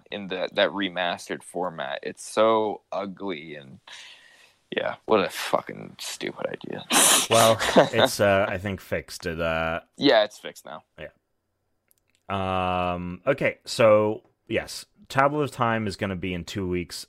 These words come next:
Speaker 2: Next, uh, two episodes are gonna be Blade, the Vampire Hunter, so episodes nine and ten. Blade the Vampire Hunter, the Immortal Vampire.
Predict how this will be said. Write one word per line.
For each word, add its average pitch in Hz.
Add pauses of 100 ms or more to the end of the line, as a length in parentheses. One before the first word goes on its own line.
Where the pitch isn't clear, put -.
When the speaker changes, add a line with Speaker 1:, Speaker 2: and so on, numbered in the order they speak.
Speaker 2:
Next, 120 (140)
uh, 92
two 101
episodes 92
are 87
gonna 85
be 82
Blade, 90
the 76 (120)
Vampire 104
Hunter, 92
so 87
episodes 87
nine 80
and 76
ten. 101 (560)
Blade 104
the 87
Vampire 87
Hunter, 82
the 80
Immortal 78
Vampire. 87